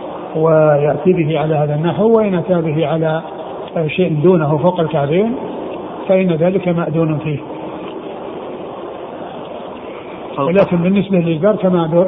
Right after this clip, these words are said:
Speaker 1: ذكرت، آه، يعني، آه، يجعل على هذا النحو، لأنه لو استرخى يكون في مكان مأذون فيه.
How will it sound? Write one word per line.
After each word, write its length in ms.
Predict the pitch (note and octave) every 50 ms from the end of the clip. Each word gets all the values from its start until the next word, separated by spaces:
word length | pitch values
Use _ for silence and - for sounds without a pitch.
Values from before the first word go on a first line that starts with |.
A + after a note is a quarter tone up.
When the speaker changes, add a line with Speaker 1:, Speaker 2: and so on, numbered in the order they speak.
| F#3 F3+
Speaker 1:
ذكرت، 340 | D#3+ - F#3 G3+ A3 - - - - - - - - - - - - - - - - -
آه، 560 | F3 F3 F3 F3 E3 E3 D#3+ D#3+ D#3 D#3 D3+ - D#3 F3+
يعني، 680 | F3 E3 D#3+ D#3+ D#3+ D#3+ D#3 D#3 D#3 D#3 D3+ D3 C#3+ C#3 - - D#3 D#3 - - - - - - - -
آه، 500 | F3 F3 E3+ D#3 D3 D3 D3 C#3+ C#3 C#3
يجعل 580 | C#3+ C#3+ C#3+ E3 F#3 G#3 E3+ F#3 E3 D#3+ D3+ C#3+
على 180 | C#3 D3+ D#3
هذا 280 | D3+ C3+ D3+ D#3 C#3+ D3
النحو، 440 | D#3 F#3 F#3+ - F3+ G3+ A3+ A#3 A#3 - - - - - - - - - - - - -
لأنه 600 | D#3 F3 G3 F#3+ F#3+ F#3 F3 D#3+ D3 E3 E3+ F3+
لو 160 | G3+ G#3 G3
استرخى 600 | E3+ - - F3 E3+ E3 - - F#3+ G3+ G#3+ G#3
يكون 680 | F#3 F#3 F3+ F3+ - G3 F#3+ F#3 F#3 F3+ F#3+ G3+ A3+ - - - - - - - - - -
في 220 | F3+ F3+ F3+ F3+ F3
مكان 460 | F3 E3 - F#3 G3+ G#3 G3+ F#3+ F3+
مأذون 420 | F3+ D3+ E3+ E3 E3 D#3+ D#3 D3
فيه. 180 | C3 D3+ D3+